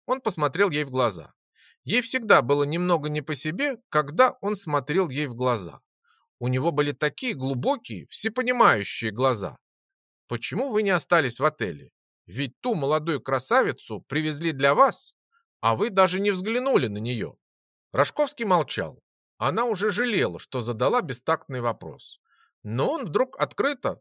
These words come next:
и как-то озорно улыбнулся ей. «Есть старое английское правило, как должны вести себя женщины», начал он, продолжая улыбаться. «Так вот, леди не должны суетиться»,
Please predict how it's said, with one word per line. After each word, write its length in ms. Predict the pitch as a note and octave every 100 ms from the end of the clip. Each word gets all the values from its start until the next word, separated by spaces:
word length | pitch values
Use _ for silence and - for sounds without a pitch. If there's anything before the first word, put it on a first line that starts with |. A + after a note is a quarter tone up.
| _
и 100 | -
как-то 380 | - A3+ - F#3+
озорно 400 | E3+ F#3+ A3 C#4
улыбнулся 800 | - G3 A#3 F#3+ E3 A#2 F#2 G#2
ей. 340 | F#2+ E2 C2+ _ _ _ -
«Есть 300 | C#3 C#4+ -
старое 380 | A#3 C4 G#3 D3+
английское 480 | D3+ G#3 G3+ F#3
правило, 640 | E3 C#3 A#2 E2+ D2+ C2+ - _ _
как 220 | A#3+ A3+
должны 380 | E3 D3 C3+ A#3+
вести 300 | F3+ - G#3+
себя 300 | F#3 C#3 D3
женщины», 720 | B2 B2+ F#2 - E2+ D#2 D2
начал 400 | - C#3+ C3+ B2 -
он, 180 | A#3+ G#3+
продолжая 580 | C3 A#2 A#2+ A2+ C#3+
улыбаться. 720 | - B2+ A#2+ G2+ E2+ - - - _ _ _ -
«Так 200 | A#3 A3+
вот, 340 | A#2 - _ _ _ _
леди 360 | - G#3 D4 A#3
не 120 | A3
должны 400 | G3+ A3+ G3 E3+
суетиться», 800 | A2+ C3+ C3+ - G2+ - - C2